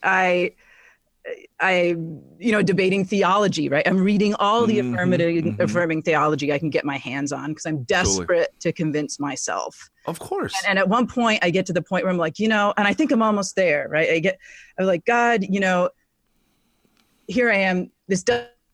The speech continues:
Speaker 1: doesn't make sense, right? This doesn't intuitively make sense to me why you would ask this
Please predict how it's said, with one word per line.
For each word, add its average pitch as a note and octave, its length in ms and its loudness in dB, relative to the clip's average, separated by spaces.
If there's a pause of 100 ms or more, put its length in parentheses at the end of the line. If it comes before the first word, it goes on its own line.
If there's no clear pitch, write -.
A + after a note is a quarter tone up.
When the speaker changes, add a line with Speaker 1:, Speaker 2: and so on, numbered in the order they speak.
(300)
Speaker 1:
doesn't G#3 220 0
make E3 220 0
sense, - 460 -4
right? C3 120 0
This F#3 120 -4
doesn't G#3 260 0
intuitively E3 680 0
make D3+ 220 0
sense D3+ 300 -4
to D#3+ 100 -6
me D3 220 -2
why D#3+ 220 0
you D#3 120 0
would D#3+ 80 0
ask C#3+ 320 -4
this - 480 -4